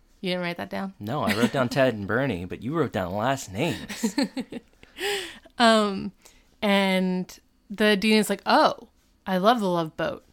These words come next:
Speaker 1: Uh, I expect to see them at the party." So the dean is now going to the frat party because he wants to meet the Love Boat people. And, um, as he gets in the elevator, he <laughs> says, "Oh,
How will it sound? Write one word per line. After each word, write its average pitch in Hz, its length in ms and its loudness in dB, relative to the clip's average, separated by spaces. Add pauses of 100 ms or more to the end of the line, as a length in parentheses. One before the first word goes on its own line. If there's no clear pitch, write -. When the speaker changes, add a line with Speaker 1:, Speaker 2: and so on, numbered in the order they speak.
(420)
Speaker 1:
Uh, 180 360 4
I 190 140 4
expect 220 460 2
to 226 60 -2
see 220 240 2
them 190 140 4
at 180 160 0
the 185 60 -6
party." 180 420 0
So - 160 -2
the 196 60 4
dean 226 200 2
is 254 140 4
now 202 140 4
going 190 320 2
to 190 140 -4
the 180 100 0
frat 175 360 0
party 175 560 -2 (240)
because 208 300 0
he 202 140 -2
wants 185 300 -2
to 196 100 -4
meet 180 160 -4
the 185 100 -2
Love 170 240 0
Boat 180 240 -4
people. 175 640 -6 (420)
And, 175 720 -2 (120)
um, 165 560 -4 (100)
as 196 240 4
he 269 140 -2
gets 208 320 0
in 196 180 2
the 190 160 0
elevator, 175 800 -2 (240)
he 220 200 0
<laughs> - 0 -
says, 190 920 -2 (960)
"Oh, 190 340 4